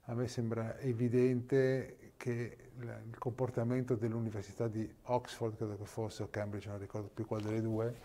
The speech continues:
eh, sin dall'inizio è stato abbastanza curioso, perché anziché, eh, ehm, eh,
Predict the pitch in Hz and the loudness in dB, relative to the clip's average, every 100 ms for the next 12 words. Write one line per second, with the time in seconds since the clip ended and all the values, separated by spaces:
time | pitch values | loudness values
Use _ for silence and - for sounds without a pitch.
0 | - - - - - 127 120 104 139 131 | -16 -18 -18 -16 -4 -2 0 0 2 4
1 | 131 139 135 123 - 127 120 117 123 117 | 4 2 2 0 2 2 2 2 0 0
2 | 113 131 127 147 131 110 107 107 117 117 | 2 4 8 8 6 4 0 -2 0 0
3 | 113 104 117 - 113 120 123 123 117 110 | 0 -2 -6 -6 -2 2 4 4 2 -2
4 | 110 110 104 - - - - - 135 104 | -6 -8 -8 -14 -20 -20 -20 -18 -14 -12
5 | 98 98 92 95 90 90 92 92 - - | -10 -12 -14 -14 -14 -16 -18 -20 -20 -14
6 | 110 98 101 101 | -12 -12 -12 -12